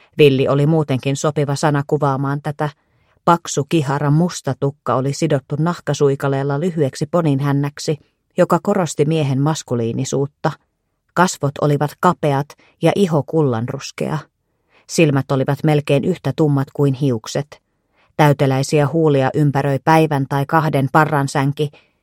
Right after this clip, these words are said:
mikä teki miehestä rajun ja vaarallisen näköisen. Mies ei ollut pidempi kuin satakahdeksankymmentä senttiä, mutta sai sirosti sisustetun toimiston näyttämään nukkekodilta.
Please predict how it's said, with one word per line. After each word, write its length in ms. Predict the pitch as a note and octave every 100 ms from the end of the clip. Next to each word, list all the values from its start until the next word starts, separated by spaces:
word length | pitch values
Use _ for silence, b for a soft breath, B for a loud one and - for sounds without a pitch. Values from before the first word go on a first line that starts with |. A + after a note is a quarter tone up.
| b
mikä 220 | D3 C#3+
teki 240 | C#3+ C3 D3
miehestä 500 | D#3 D3 C3+ - C#3
rajun 380 | C#3+ D#3+ C3+ B2+
ja 120 | B2
vaarallisen 640 | D3+ C#3 A#2+ A#2 C3 C3 C3+
näköisen. 680 | C3 - A#2 B2+ D3+ D#3 D3+ _ _ _ _ _ b b b
Mies 280 | F3+ F3 -
ei 220 | F#3 G#3+
ollut 200 | E3 C#3 -
pidempi 340 | D#3+ C#3+ B2+
kuin 180 | - C#3
satakahdeksankymmentä 1120 | D#3 D3+ C#3+ D#3 C#3+ C#3+ D3+ C#3+ D3 C#3+ D3+
senttiä, 520 | - D3+ C#3+ - D#3 D3 b b b
mutta 240 | - - E3+
sai 200 | F#3+ F3
sirosti 460 | - E3+ D3 D3+
sisustetun 640 | - E3 D3+ - D3 D3 D#3
toimiston 540 | F#3 E3 C#3 - C#3
näyttämään 500 | D3+ D3 - C#3+ C#3
nukkekodilta. 880 | E3+ - - A2+ A2 E2+ E2 F2 -